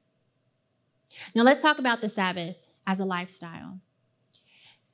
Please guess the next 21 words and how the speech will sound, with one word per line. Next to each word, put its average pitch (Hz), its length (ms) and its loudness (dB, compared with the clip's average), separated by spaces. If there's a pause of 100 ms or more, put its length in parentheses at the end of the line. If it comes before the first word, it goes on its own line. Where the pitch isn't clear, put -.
(580)
How 285 160 2
many 370 220 2
people 247 300 2
have 190 120 0
ever 190 220 -2
been 220 160 -4
in 214 100 -4
a 220 40 -6
season 190 280 -6
of 190 80 -8
frustration 175 680 -8
where 180 120 -4
you 214 140 4
found 233 300 2
yourself 220 380 -6 (100)
working 277 760 0
and 175 160 -8
toiling, 254 800 0
working 320 380 2
extremely 302 640 -4
hard, 196 440 4